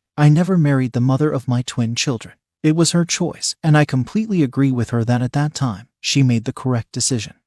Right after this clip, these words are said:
When my children were seven, their mother Sarah married a wonderful man named Steve. Sarah and Steve never had children of their own. It wasn't until my kids were three that I realized I needed to step up and be the father they deserved.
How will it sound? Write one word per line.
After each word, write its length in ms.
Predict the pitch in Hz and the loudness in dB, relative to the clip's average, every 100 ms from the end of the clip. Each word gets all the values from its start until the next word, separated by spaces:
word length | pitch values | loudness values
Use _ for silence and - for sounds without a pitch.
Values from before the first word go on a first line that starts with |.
| _ 147 | _ 4
When 140 | 147 | 4
my 160 | 165 170 | 4 0
children 500 | - 202 160 139 127 | -2 -2 0 -2 -2
were 120 | 131 | -2
seven, 400 | - 117 - _ _ | -2 -4 -6 _ _
their 140 | 147 139 | 4 4
mother 300 | 147 175 180 | 4 2 0
Sarah 360 | - 156 143 | 0 0 0
married 340 | 131 131 139 143 | 0 0 0 0
a 80 | 123 | -2
wonderful 500 | 135 147 120 - 131 | -2 -2 -4 -4 -2
man 320 | 117 107 113 | -2 -2 -2
named 280 | 110 107 - | -2 -2 -4
Steve. 480 | - 113 139 - _ - | -6 -8 -12 -20 _ -6
Sarah 360 | - 170 147 143 | 0 2 0 0
and 140 | 123 | 0
Steve 320 | - 202 170 | 0 -2 0
never 260 | 143 143 147 | 0 0 0
had 200 | 139 - | -2 -2
children 360 | - 143 107 | -2 0 0
of 120 | 104 127 | -4 -4
their 180 | 131 | -4
own. 200 | 131 104 _ _ _ | -6 -10 _ _ _
It 140 | 147 143 | 0 2
wasn't 320 | 185 170 135 | 2 2 2
until 260 | 120 180 170 | 2 2 2
my 180 | 139 | 2
kids 360 | - 160 143 - | 0 0 0 -2
were 80 | 117 | -6
three 300 | - 170 180 | -4 -2 0
that 160 | 156 | 2
I 60 | 127 | 2
realized 640 | 120 156 170 117 104 - | 2 0 0 -2 -6 -4
I 100 | 131 | 0
needed 320 | 131 139 135 - | 2 2 -2 -2
to 100 | 120 | -2
step 280 | - 139 | -2 -2
up 180 | 156 - | -2 -2
and 120 | 131 | 0
be 100 | 120 | 0
the 100 | 120 | -2
father 380 | 113 143 117 117 | -4 -2 -2 -2
they 160 | 113 113 | -4 -4
deserved. 580 | 120 113 113 - - | -4 -4 -6 -10 -20